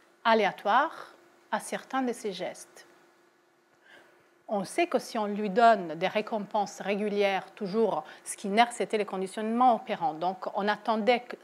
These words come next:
que le pigeon accomplisse une certaine action. Quand il la faisait, donc on attendait, hein,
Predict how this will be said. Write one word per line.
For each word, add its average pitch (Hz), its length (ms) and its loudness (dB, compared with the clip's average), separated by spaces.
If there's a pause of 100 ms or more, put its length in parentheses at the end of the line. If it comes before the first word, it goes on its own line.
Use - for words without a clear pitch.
(140)
que 202 100 -4
le 185 40 -6
pigeon 220 440 0 (120)
accomplisse 202 500 -8
une 190 80 -8
certaine 180 360 -6
action. 311 500 -2 (280)
Quand 262 180 0
il 214 100 0
la 185 120 0
faisait, 214 500 4 (140)
donc 160 180 -12
on 165 40 -6
attendait, 160 380 -4
hein, 185 140 -8